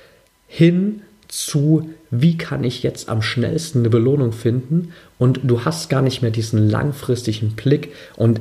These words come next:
denkst gar nicht mehr darüber nach, „Okay, wie müsste ich jetzt eigentlich handeln, um langfristig die viel größere und für mich wünschenswertere Option Belohnung zu haben?“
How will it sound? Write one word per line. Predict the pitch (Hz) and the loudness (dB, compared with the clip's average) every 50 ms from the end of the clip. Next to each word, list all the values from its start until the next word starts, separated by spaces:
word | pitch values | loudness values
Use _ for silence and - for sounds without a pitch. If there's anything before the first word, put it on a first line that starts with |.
| - - | -4 -2
denkst | 113 120 131 156 147 - - | 0 2 2 2 2 0 -6
gar | - 123 123 | -4 -4 -2
nicht | 123 110 - - | -2 -4 -2 -2
mehr | 117 107 | 0 2
darüber | 107 107 107 107 110 107 | 2 2 2 2 2 0
nach, | 110 135 139 139 - - | 0 0 0 -2 -2 -4
„Okay, | 117 113 - - 123 107 110 110 110 - - - - _ _ _ _ _ - | -6 -8 -2 0 0 0 0 -4 -10 -18 -20 -20 -20 _ _ _ _ _ -6
wie | 135 139 151 151 160 160 160 - - - _ _ _ - | -2 0 2 4 4 2 2 -2 -12 -18 _ _ _ -2
müsste | 123 123 147 139 143 - - | 2 2 2 2 0 -2 -2
ich | - 120 110 - | -2 -2 -2 -2
jetzt | 113 110 - - | -4 -4 -4 -6
eigentlich | - 110 110 107 104 104 107 107 - - - | -4 -2 0 0 0 0 -2 -2 -4 -4 -2
handeln, | 139 143 151 147 139 123 110 - | 0 2 2 4 4 2 2 0
um | - 113 107 107 | 0 2 2 4
langfristig | 104 107 110 113 117 110 - - - - 117 110 110 - - - 104 107 - - - - - _ _ _ _ - - | 4 2 2 0 -2 -4 -6 -8 -6 -2 -2 -2 -2 -2 -4 -4 -4 -4 -4 -8 -16 -20 -20 _ _ _ _ -6 0
die | 110 107 101 - - - | 2 2 2 0 -2 -16
viel | - - - - 120 107 | -16 -12 -2 0 0 0
größere | 110 - - 131 135 143 139 - 131 110 110 | 0 -4 0 2 2 2 4 2 2 2 4
und | 95 104 110 110 | 2 2 2 0
für | - 117 107 | 0 0 2
mich | 110 117 113 - - - | 2 2 0 -2 -6 -2
wünschenswertere | - 135 143 - - 123 107 - - 113 92 - - 110 107 107 107 107 - - | 0 0 0 0 -2 -2 -4 -2 -2 -4 -4 -2 -2 -2 0 0 -2 -2 -2 -4
Option | 110 110 - - - - - - - 107 113 117 123 120 113 107 104 - | -4 -4 -4 -10 -8 -6 -6 -2 0 2 2 4 4 2 2 0 0 0
Belohnung | 110 107 104 104 104 104 98 107 | 0 2 2 2 0 -2 -4 -6
zu | - - 107 104 | -6 -8 -8 -6
haben?“ | 95 95 - - | -6 -8 -8 -10